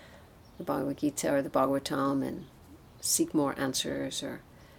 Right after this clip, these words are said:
or be more, um, just be more awake, be more conscious in life. You know, we talk about Krishna consciousness. Sometimes we just have to come to the level of consciousness, you know,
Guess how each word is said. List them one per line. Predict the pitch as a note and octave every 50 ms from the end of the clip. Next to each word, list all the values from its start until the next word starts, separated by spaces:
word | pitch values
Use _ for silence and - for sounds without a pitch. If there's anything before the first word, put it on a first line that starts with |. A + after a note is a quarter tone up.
| - - - - - - - - -
or | - D3+
be | C#3 - D#3 D3+
more, | D3 D3+ D3+ D3+ D3+ D#3 D3+ D3 D3 C#3+ C#3+ - - - -
um, | - C3 C3 C3 C3 - C#3 C#3+ - - - - - - - - - - - - - - - - - - - - - - - - - - - -
just | - - - - - - -
be | D#3+ D#3
more | D#3+ D#3+ D#3+ E3
awake, | D#3+ D3+ D#3+ F3+ G3 E3+ - - - - - -
be | D#3+ D3+
more | D#3 D3+ C#3+
conscious | C#3 - - - E3 F#3 F#3 - - C3 - -
in | D3 C3+
life. | C3 - - - A#2+ - - - - - - - - - - - -
You | D3 C#3
know, | C#3 D3 D3+
we | D#3+ E3 E3 E3
talk | - F#3+ F3 -
about | F3+ D3+ -
Krishna | - - F3+ - - - D3
consciousness. | - - D#3 E3 F3 - D#3+ - - C#3 C3+ - - - - - - - - - - - -
Sometimes | - - D#3+ D#3 - E3 D3+ D3
we | D#3 D3
just | - C#3 C#3 -
have | D#3 - -
to | -
come | - D#3+ C#3+
to | C#3 -
the | - C#3
level | C#3 C#3+ C3+ C#3 C#3
of | C3+ C3+ -
consciousness, | - - D3 E3+ - - - - - - - - - - - - - - - - - -
you | C#2+ C#2+
know, | D2+ - -